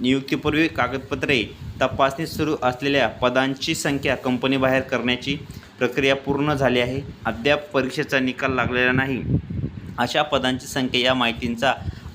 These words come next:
अहवाल प्रशासकीय विभागांकडून सरकारने मागवलेला आहे. तर मित्रांनो, बघू शकता तुम्ही, पंच्याहत्तर हजार घोषणा केलेली होती शासनाने,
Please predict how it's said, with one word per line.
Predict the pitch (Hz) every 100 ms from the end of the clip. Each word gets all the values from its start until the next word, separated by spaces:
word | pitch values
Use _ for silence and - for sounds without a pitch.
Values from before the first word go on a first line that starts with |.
| -
अहवाल | 127 135 147
प्रशासकीय | 151 - 139 147 131 160 151
विभागांकडून | 135 131 120 135 135 165
सरकारने | 143 120 120 120
मागवलेला | 120 113 113 107 104
आहे. | 98 - - - - - - -
तर | 117
मित्रांनो, | 123 123 147 156
बघू | 156 143 143
शकता | 156 143
तुम्ही, | 135 139 139
पंच्याहत्तर | - 131 127 131 - 139
हजार | 131 120 123
घोषणा | 117 117 131 120
केलेली | 120 120
होती | 120 120
शासनाने, | 120 117 - 123 113